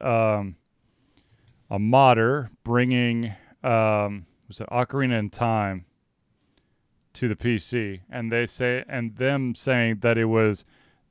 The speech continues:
done in, <laughs> uh,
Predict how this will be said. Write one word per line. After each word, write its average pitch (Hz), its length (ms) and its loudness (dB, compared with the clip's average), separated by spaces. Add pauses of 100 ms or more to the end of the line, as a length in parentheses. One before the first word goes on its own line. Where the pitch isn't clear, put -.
(100)
done 120 480 4
in, 107 440 0 (300)
<laughs> - 1500 -8
uh, 95 720 2